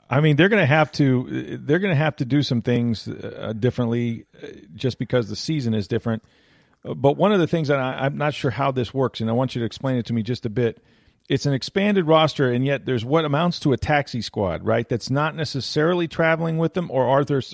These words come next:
are, is there a larger group? You've talked about a thirty-man roster. I mean,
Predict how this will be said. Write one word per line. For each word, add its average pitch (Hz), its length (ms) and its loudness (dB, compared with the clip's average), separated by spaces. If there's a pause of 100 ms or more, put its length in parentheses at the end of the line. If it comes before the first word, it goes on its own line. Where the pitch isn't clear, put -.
are, 135 140 4
is 139 200 -2
there 131 160 2
a 123 80 0
larger 127 380 2
group? 117 340 -2 (320)
You've 113 140 -10
talked 123 240 4
about 120 160 2
a 110 40 0
thirty-man 113 520 0
roster. 127 320 2
I - 20 0
mean, 110 200 0